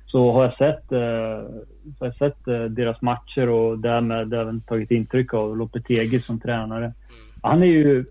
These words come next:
Speaker 1: han är en ganska modig tränare, alltså. Han vill spela, eh,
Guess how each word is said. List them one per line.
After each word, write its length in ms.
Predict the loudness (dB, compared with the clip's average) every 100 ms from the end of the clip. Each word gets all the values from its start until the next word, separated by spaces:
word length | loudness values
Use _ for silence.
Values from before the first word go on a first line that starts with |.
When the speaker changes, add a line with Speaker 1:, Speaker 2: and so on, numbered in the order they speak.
| -10
Speaker 1:
han 160 | -2 2
är 200 | 2 2
en 60 |
ganska 280 | 0 0 0
modig 480 | 0 2 2 0 0
tränare, 500 | -2 -2 -2 -4 -4
alltså. 340 | -6 -10 -8
Han 160 | -8 0
vill 240 | 2 0
spela, 500 | 0 0 2 0 -2 -4 -10 -20 -20 -20
eh, 80 | -20